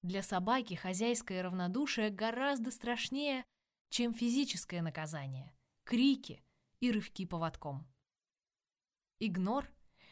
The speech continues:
предвестник скорой гибели, и инстинкты диктуют псу:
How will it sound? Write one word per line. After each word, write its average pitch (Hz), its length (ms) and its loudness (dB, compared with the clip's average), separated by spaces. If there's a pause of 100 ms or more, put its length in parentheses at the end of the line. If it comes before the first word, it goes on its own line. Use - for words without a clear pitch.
(120)
предвестник 294 640 2
скорой 294 400 0
гибели, 233 580 0 (320)
и 254 160 4
инстинкты 247 600 -2
диктуют 262 600 0
псу: 160 320 -6